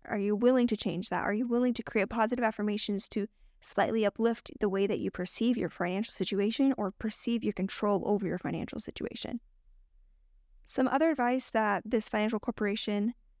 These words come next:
um, included in this article was that, um, you need just, you only need to commit to making small changes, 'cause small changes in the long run can obviously make a very big impact. Um, it also mentions that you need to forgive yourself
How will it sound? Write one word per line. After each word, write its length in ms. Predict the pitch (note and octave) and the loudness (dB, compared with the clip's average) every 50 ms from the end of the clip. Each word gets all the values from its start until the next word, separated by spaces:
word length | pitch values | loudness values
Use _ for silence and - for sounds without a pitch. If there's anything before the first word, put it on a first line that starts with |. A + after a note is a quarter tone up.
| _ _ _ - | _ _ _ -2
um, 180 | A3 G#3 G#3 | 0 0 2
included 360 | F#3+ G#3+ A#3 - - C#4 C#4 C#4 | 2 0 0 0 2 2 4 4
in 80 | C#4+ | 2
this 100 | C#4 - | 2 2
article 400 | C#4 B3+ C4 B3 - C#4+ C#4 C#4 | 2 0 0 2 2 2 2 4
was 280 | C4 A#3+ A3 G#3+ - - _ _ _ _ _ _ _ _ _ | 4 2 0 0 -4 -12 _ _ _ _ _ _ _ _ _
that, 600 | - A3 G#3+ G3+ G3 G3 - - - - - - _ _ _ _ - - _ | 2 2 4 2 2 0 -4 -6 -10 -12 -14 -14 _ _ _ _ -20 -10 _
um, 400 | - B3 A#3 G#3+ F#3+ F3+ F#3 - - | 2 2 4 4 2 2 0 -2 -2
you 140 | - A#3+ C4+ | 0 2 4
need 120 | D4 D#4+ D#4+ | 4 6 4
just, 300 | F4 E4+ - - - - _ | 2 2 0 -4 -8 -8 _
you 240 | A3 A#3+ C4 C#4 A#3+ - - | 2 4 4 4 2 2 2
only 240 | C#4+ D4+ E4 E4+ | 4 6 6 6
need 160 | E4 E4 D#4 D4 | 6 4 4 2
to 100 | - C4 | 0 0
commit 340 | - - B3 A3 A3 G#3 A#3 | 2 2 2 4 2 2 0
to 100 | - A3 | 0 0
making 340 | G#3 G#3 - G#3+ G#3 F#3+ - - | 0 2 2 2 2 2 0 -4
small 340 | - - - G3 F#3+ F#3+ F#3+ | -6 -2 0 2 2 2 2
changes, 540 | - - F3 F3+ F3 - - - - A3 - | 0 0 -2 -2 0 -2 -2 -4 -6 -6 -6
'cause 180 | - - G3 | -4 -4 -4
small 280 | - - - G3+ G3+ G#3+ | -2 0 2 2 4 2
changes 320 | - - B3 A#3 B3 A#3+ | 2 2 4 4 4 4
in 80 | A#3+ A3 | 2 2
the 80 | A3 G3+ | 2 2
long 240 | F#3 F#3 F#3+ F#3+ | 2 2 2 2
run 260 | F#3+ F#3 F#3 F#3 F#3+ - | 0 0 0 0 -2 -2
can 120 | - G#3 | -2 -2
obviously 360 | - C4+ A3 A3+ G3 - G3 F3+ | -2 -2 -2 -2 -2 -2 -2 -2
make 240 | F3+ F#3 G3 - - - | -2 -4 -4 -8 -8 -6
a 60 | G#3 | -4
very 220 | G#3+ F#3 F3+ F#3 - - | -2 -2 -2 -4 -4 -2
big 160 | - F#3+ - | -2 -2 -2
impact. 540 | G3+ F#3 F#3 G3+ A#3+ - - - _ - - - _ _ _ _ _ _ _ _ - - - | -2 -2 -2 -2 -2 -4 -4 -8 _ -20 -20 -20 _ _ _ _ _ _ _ _ -20 -4 0
Um, 200 | A3 A3 A3 A3+ | 2 4 4 4
it 120 | - - | 4 2
also 280 | A#3 - C#4+ C#4+ - D4+ | 4 4 2 2 2 2
mentions 460 | C#4+ C#4+ C#4+ C#4+ D4+ D4 D4 C#4+ - | 4 4 4 4 2 2 2 0 0
that 120 | - A#3+ A#3 | 0 0 2
you 120 | - B3 | 4 4
need 160 | B3+ C4 C4 - | 4 4 4 2
to 100 | - C#4+ | 0 0
forgive 320 | - D4 C4 C4 C4 C4 | 0 0 2 2 2 2
yourself 480 | C#4 D4 C#4+ - - D4 C#4+ D4 D4+ | 2 0 0 2 2 4 4 4 2